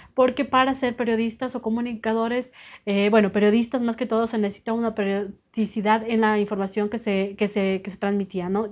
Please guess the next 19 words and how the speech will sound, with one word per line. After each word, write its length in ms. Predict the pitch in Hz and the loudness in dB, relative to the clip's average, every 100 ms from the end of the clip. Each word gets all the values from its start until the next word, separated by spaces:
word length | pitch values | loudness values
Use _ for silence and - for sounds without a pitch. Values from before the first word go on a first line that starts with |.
| 208 | -2
Llámese 340 | 214 220 220 226 | 0 2 0 -2
noticias 600 | 208 202 254 262 302 294 - - - | -4 -4 -6 -2 -4 -4 -14 -20 -10
o 80 | 254 | -2
de 60 | 254 | 0
la 80 | 233 | 0
forma 280 | 226 226 | 0 -2
que 100 | 220 | -2
se 180 | 220 208 | -4 -4
llame. 300 | 175 170 185 - _ _ _ - - - | -2 -4 -6 -14 _ _ _ -20 -20 0
La 140 | 262 262 | 2 4
comunicación 500 | 269 269 269 294 302 | 4 2 0 -2 -2
en 80 | |
la 100 | 285 | 0
Edad 200 | 269 269 | 2 2
Media 540 | 277 277 294 285 320 320 - - _ | 2 2 2 2 0 -2 -12 -20 _
también, 580 | 247 254 262 269 285 - | 2 2 2 0 -2 -4
eh, 260 | 262 247 233 | 0 2 4
las 180 | 240 233 | 2 2
fuertes, 360 | 262 269 269 | 2 2 -4